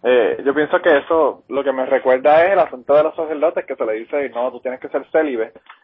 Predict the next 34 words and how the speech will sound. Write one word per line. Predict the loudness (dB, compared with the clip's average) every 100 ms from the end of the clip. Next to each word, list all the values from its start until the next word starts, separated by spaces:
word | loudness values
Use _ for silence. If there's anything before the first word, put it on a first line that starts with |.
| _ -10
no | -2
puedes | -2 -2
tener | -4 -4
sexo | -2 -2 -2 -2
con | -2
nadie", | 0 0 -2 -8 -12
y | -12
miren | -8 -6 -4
en |
lo | -4
que | -2
ha | -2
terminado | -4 -8 -8 -4 -4 -4
el, | -8 -14 -14
el | -14
proceso, | -10 -4 -4 -4
o | -2
sea, | 0 0
ha |
terminado | -2 -4 -2 2 2
de | 0
que | -2
se | 0
ha |
aberrado | 2 2 2 2
tanto | 0 -2 -2
la | -2
cuestión | -2 -4 -6 -8 -12 -20 -20 _
por | -10 -4
tener | -4 -2
toda | -2 0
esa | 0
energía | -2 -2 -4
sexual | -4 0 0 0 -2 -10